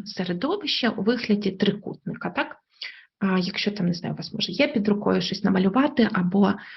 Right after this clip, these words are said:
просто уявити собі трикутник з, як це називається, ну, з вершиною вверх,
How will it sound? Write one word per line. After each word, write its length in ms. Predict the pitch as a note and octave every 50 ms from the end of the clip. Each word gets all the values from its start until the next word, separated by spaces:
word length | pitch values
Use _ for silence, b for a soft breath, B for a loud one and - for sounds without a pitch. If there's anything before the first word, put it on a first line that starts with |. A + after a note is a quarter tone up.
| B B
просто 320 | - G3+ F#3+ - - -
уявити 420 | F3+ F3 F#3+ G3 G#3 D4 D4+ D4+ A#3
собі 280 | - - - F3 F#3
трикутник 760 | F3+ - - G3+ G3+ G#3 - C#4+ E4 - - A#3+ A3+ G#3 G#3+ G#3+
з, 420 | - F#3 F3 G3+ G3+ F#3+ F#3+ F#3+ B B B B B B B B B B B B B B _ _ _ _ _ _ _ _ _ -
як 140 | B3+ - -
це 100 | - F3+
називається, 560 | F3+ F#3 - - F#3 F#3+ F#3+ F#3 - - G3+
ну, 180 | G3+ F3+ D3 -
з 140 | - - -
вершиною 760 | G3+ F#3+ G#3 G3+ - - - - A3 G#3 G3 F#3 F3+ F3+ -
вверх, 600 | - - - A3+ G#3 A#3 D#4 F#4 - - - -